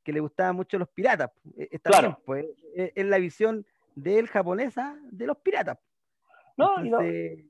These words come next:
Speaker 2: lo otro es
Speaker 1: eh,
Speaker 2: que
Speaker 1: eso es lo rico, lo, lo bueno.
Speaker 2: Fíjense que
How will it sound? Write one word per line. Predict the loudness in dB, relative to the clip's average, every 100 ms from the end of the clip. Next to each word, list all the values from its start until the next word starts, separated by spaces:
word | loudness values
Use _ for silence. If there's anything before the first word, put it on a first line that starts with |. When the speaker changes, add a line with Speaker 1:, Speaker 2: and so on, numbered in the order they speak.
| -8
Speaker 2:
lo | -2 2
otro | 2 0
es | -4
Speaker 1:
eh, | -2
Speaker 2:
que | -4
Speaker 1:
eso | -6 -12
es | -10
lo | -10 -10
rico, | -8 -6
lo, | -4 -4
lo | -2
bueno. | -4 -4 -8 -18 _ _ -20 _ _
Speaker 2:
Fíjense | -6 -4 -4 -4 -4
que | -2 -4 -6